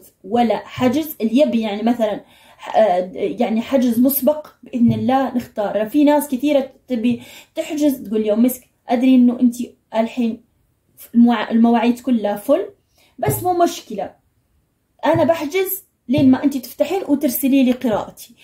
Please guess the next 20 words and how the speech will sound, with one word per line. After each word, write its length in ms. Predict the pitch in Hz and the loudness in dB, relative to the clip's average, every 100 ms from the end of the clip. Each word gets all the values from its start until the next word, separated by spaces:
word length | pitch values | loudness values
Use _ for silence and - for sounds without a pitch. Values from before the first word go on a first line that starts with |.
| - - _ - | -20 -20 _ 2
اللي 260 | 277 269 | 4 6
يبي 200 | 302 277 | 6 4
كذا 400 | 269 302 302 311 | 0 0 0 0
يا 120 | 240 240 | 0 0
هلا 220 | 254 247 | 2 2
ومسهلا 380 | 240 240 226 233 | 2 0 -4 -4
فيك، 240 | 262 - | -6 -8
بإذن 300 | - 233 226 | -4 0 2
الله 360 | 226 233 254 - _ _ | 2 0 0 -4 _ _
توصلك 380 | 262 247 233 233 | -6 -2 -2 -4
القراءة 640 | - 240 - 240 233 - _ | -6 -6 -2 -2 -4 -8 _
بعد 380 | 190 233 233 - | -2 0 0 -4
ثمانية 340 | - 226 233 | -6 0 2
وأربعين 380 | 190 202 196 208 | 2 0 0 -4
ساعة 280 | 220 226 190 | -6 -8 -8
من 180 | 196 196 | -8 -8
الدفع 380 | 190 214 214 185 | -6 -8 -10 -14
إن 80 | |
شاء 260 | 175 226 - | -12 -10 -10
الله. 400 | 196 208 269 | -4 0 0